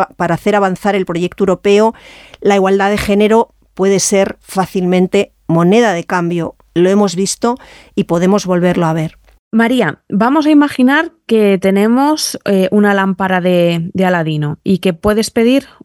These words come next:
Speaker 2: un deseo en materia de igualdad de género.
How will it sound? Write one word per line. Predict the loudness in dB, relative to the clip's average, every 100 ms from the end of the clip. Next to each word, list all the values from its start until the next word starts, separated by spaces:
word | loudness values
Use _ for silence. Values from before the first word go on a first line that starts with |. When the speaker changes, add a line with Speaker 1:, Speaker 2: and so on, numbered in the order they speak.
| _
Speaker 2:
un | 4 4
deseo | 4 2 0 2 2 -2 -4
en | -2
materia | 0 0 0 0 2 0
de |
igualdad | 0 0 0 -2
de | -4
género. | -4 -4 -2 -4